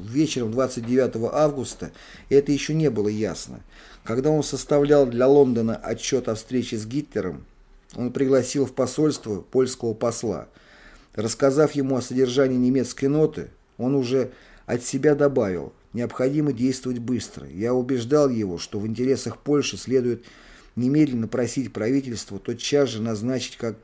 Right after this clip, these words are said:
кого-либо, чтобы не представлял интересы Польши на предложенных переговорах. А чтобы он представлял? В лондонском Foreign Office на этот вопрос смотрели по-другому.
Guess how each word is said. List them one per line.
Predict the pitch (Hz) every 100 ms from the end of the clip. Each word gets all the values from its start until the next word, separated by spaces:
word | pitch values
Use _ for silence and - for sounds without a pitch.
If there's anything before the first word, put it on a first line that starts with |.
| -
кого-либо, | 123 127 123 147 127 104
чтобы | - 120 117 - - - -
не | 123 127
представлял | 127 117 131 127 135 131
интересы | 110 120 127 -
Польши | - 147 151 - 110
на | 110
предложенных | 117 117 135 131 127 120 - _ -
переговорах. | 117 131 131 113 85 - - _ _ _ _ _ _ _ _ - - - - - - - - - -
А | 73
чтобы | - 117 135
он | 135
представлял? | 131 - 143 135 82 - - - - - - - - -
В | 131
лондонском | 180 160 156 - 147
Foreign | 139 160 156 147
Office | 170 175 151 104 - - - - -
на | 101 113 143
этот | 143 131
вопрос | 135 139 139 104 -
смотрели | - 127 127 151 143
по-другому. | 143 143 147 127 117 85 73 -